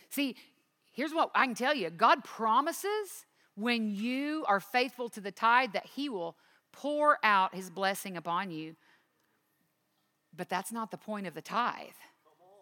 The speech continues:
The point of the tithe is obedience and commitment to God.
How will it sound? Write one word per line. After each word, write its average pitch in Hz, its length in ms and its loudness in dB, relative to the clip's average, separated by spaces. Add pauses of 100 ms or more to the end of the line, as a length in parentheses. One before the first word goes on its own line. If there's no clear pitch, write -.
(540)
The 208 80 4
point 311 400 4
of 233 100 4
the 214 80 -4
tithe 202 760 6 (300)
is 294 280 4
obedience 269 760 4
and 247 120 -2
commitment 226 600 -2
to 247 140 -4
God. 214 520 4